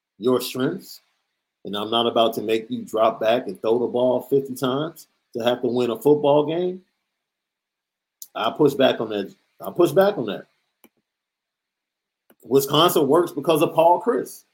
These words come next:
He said he's looking for coaching. His father said, "I'm looking for," he said, "I'm looking for a school." He said, "I'm looking for coaching." And a coach came to him with a plan,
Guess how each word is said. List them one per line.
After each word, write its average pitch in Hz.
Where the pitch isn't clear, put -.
He 156
said 151
he's 147
looking 170
for 165
coaching. 202
His 127
father 156
said, 143
"I'm 131
looking 170
for," -
he 170
said, 202
"I'm 185
looking 180
for 156
a 139
school." 127
He 127
said, 127
"I'm 120
looking 160
for 156
coaching." 175
And 123
a 117
coach -
came 165
to 208
him 208
with 208
a 208
plan, 156